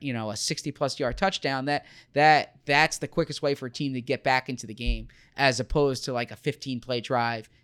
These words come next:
in the second half of the game. Um, and what Jonathan Gannon said was that he was, he was, uh, too aggressive with his call in that situation. Uh, and I agree.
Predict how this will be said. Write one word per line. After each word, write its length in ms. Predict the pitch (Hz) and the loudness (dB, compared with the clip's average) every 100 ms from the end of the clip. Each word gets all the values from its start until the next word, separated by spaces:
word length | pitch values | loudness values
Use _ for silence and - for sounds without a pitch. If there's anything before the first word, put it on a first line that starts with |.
| _ | _
in 140 | 120 120 | -4 -2
the 100 | 113 | -2
second 300 | 131 120 117 | -2 -2 -4
half 240 | 123 113 | -6 -6
of 100 | 104 | -12
the 60 | 104 | -6
game. 300 | 151 151 - - - - | -2 -2 -2 -4 -4 -4
Um, 320 | 120 120 110 - - | 0 0 0 -6 -4
and 560 | 139 131 127 120 - | 0 0 -2 -4 -6
what 100 | 135 | -4
Jonathan 380 | 120 151 143 143 | 2 4 4 2
Gannon 260 | 139 135 127 | 2 2 0
said 480 | - 147 139 127 - _ _ | 2 2 2 -2 -8 _ _
was 800 | 117 131 127 123 123 120 113 - 143 | 0 2 2 2 0 -2 -6 -10 -6
that 520 | 127 127 127 120 - | -2 0 0 -2 -6
he 220 | - 139 | -8 -6
was, 320 | 131 127 120 - | -4 -4 -6 -10
he 240 | - 135 | -8 -6
was, 360 | 127 123 104 - _ _ - - 107 | -6 -6 -8 -12 _ _ -20 -18 -12
uh, 140 | 117 117 | -10 -6
too 160 | 170 | -4
aggressive 580 | 135 151 165 - 110 - _ _ _ | 0 4 4 2 -8 -12 _ _ _
with 160 | 139 135 | -4 -2
his 140 | 135 | -2
call 560 | - 165 160 131 117 - - - - | 2 6 8 8 2 -4 -18 -18 -6
in 180 | 131 135 | -4 0
that 200 | 127 120 | -2 -2
situation. 640 | 127 - 131 147 - 98 - _ _ | -8 -4 -2 -2 -4 -10 -18 _ _
Uh, 340 | - 113 113 104 - | -6 -4 -2 -4 0
and 100 | 135 | 4
I 120 | 160 | 6
agree. 440 | 151 147 175 110 | 6 2 0 -2